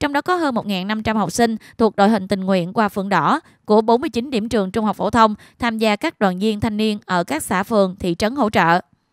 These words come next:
Của bốn mươi chín điểm trường trung học phổ thông tham gia và các đoàn viên thanh niên của các xã, phường, thị trấn hỗ trợ. Các đoàn trường trung học phổ thông phối hợp với các cơ sở đoàn tại địa phương vận động hỗ trợ chương trình ba nghìn tám trăm sáu mươi sáu suất ăn sáng,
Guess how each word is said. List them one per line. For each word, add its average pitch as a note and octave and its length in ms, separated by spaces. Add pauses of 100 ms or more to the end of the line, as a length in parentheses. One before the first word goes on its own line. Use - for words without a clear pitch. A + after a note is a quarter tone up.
(680)
Của A#3+ 140
bốn C4 160
mươi E4+ 80
chín C4+ 220
điểm A3+ 180
trường G3 220
trung A#3 140
học A3+ 140
phổ F#3+ 120
thông G#3 220
tham G#3 160
gia G3+ 260 (280)
và A3 200
các E4 220
đoàn G3 160
viên G#3+ 200
thanh A3 140
niên A3 220
của F#3+ 120
các C#4 160
xã, G3+ 140
phường, G3 280
thị F#3+ 100
trấn G#3 240
hỗ G#3 180
trợ. F3+ 320 (640)
Các F#4 120
đoàn B3+ 180
trường G#3+ 200
trung D4 140
học A#3 100
phổ G#3 140
thông A#3 280
phối E4 120
hợp D4+ 180
với B3 120
các - 200
cơ A#3 120
sở A3+ 140
đoàn F#3 280
tại F#3+ 160
địa F#3+ 120
phương A3+ 300 (200)
vận G#3 160
động G3+ 140
hỗ G3+ 140
trợ F#3 220
chương B3 180
trình F#3+ 260
ba G#3 180
nghìn G3 280
tám G3+ 240
trăm G#3+ 220
sáu A3+ 180
mươi C#4 80
sáu A#3 200
suất F4 200
ăn G#3+ 160
sáng, A3 300